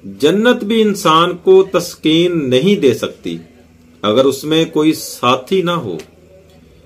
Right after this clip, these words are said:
दोस्त वो है जो तुमसे तुम्हारी खामियां बयान करे और लोगों से तुम्हारी खूबियां। तुम्हारी जो हालत तन्हाई में होती है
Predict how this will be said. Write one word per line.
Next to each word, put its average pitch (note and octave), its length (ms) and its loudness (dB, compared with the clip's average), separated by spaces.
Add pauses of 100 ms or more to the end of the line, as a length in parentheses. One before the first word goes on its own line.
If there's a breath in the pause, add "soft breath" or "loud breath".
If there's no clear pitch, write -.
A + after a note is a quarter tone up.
(140)
दोस्त D#3 420 2
वो D#3+ 220 2
है A2+ 140 0 (760)
जो C#3 140 -2
तुमसे F#3+ 480 4
तुम्हारी D#3 720 0
खामियां E3 600 0
बयान G#2+ 240 0
करे E2+ 320 -6 (840)
और B2 200 4
लोगों B2+ 360 4
से E3+ 200 0
तुम्हारी C3+ 640 0
खूबियां। C3+ 540 -4 (1300 soft breath)
तुम्हारी D3 480 4
जो F#3+ 160 6 (160)
हालत D#3 420 0 (160)
तन्हाई D3+ 580 2
में G#3 120 2
होती A#2 380 -2
है D2+ 200 -12